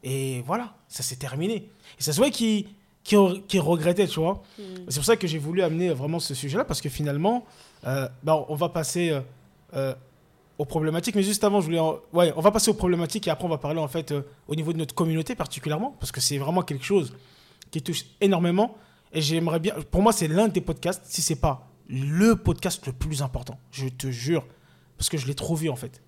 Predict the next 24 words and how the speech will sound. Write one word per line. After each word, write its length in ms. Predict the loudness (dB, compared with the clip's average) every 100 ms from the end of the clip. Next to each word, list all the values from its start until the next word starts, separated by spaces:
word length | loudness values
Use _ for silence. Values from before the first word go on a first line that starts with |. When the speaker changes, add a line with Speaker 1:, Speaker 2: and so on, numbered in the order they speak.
| _
Speaker 1:
Et 80 | 0
même 140 | 2 2
moi, 560 | 4 4 4 2 -8 -6
Mohamed 300 | -2 0 -2
Sibi, 200 | -4 -4
je 60 |
suis 100 | -6 -8
concerné 460 | -8 -6 -6 -8
par 140 | -10 -14
ça, 120 | -16
tu 60 | -18
vois. 140 | -20 -20 _ _
Même 180 | -2 0
moi, 340 | 4 4 2 -2 -20 -20 -20 -12 -6
euh, 280 | -4 -2 -6 -12 _ -12
à 80 | -8
travers 280 | -4 -4
mes 120 | -4 -6
projets, 420 | -4 0 2 0
à 60 |
travers 240 | -2 -6 -6
plein 100 | -6
de 40 | -6
choses, 300 | -4 -4